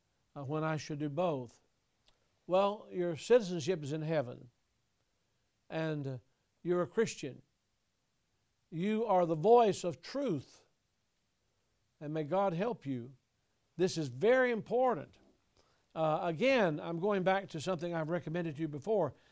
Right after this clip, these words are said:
I believe that, uh, Erwin Lutzer has a, has a gift of discernment.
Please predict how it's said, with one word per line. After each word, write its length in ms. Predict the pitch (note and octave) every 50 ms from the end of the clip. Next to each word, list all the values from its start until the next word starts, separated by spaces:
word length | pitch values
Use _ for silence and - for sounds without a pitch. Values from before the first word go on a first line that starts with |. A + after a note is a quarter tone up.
| _ _ -
I 180 | E3+ G3 A#3 B3
believe 300 | A3+ A#3+ A#3 A3+ G#3 E3+
that, 280 | D#3+ D#3+ E3 D#3+ -
uh, 140 | E3 D3 D3 - - _ _ _ _ _ -
Erwin 280 | D#3+ G3 A3 A3 G#3 G3
Lutzer 440 | G3 G3 F#3+ F3+ - - D3 C#3
has 240 | C3 C#3+ D#3+ D3 B2+
a, 100 | C#3 E3 -
has 200 | F#3 D#3+ E3 D3+
a 60 | D3+
gift 300 | C#3+ C#3 F3+ G3 F#3+ -
of 100 | E3+ D3
discernment. 640 | C#3 C#3+ - - F3+ F3 D#3+ D3 C3 B2+ C3 - A#2+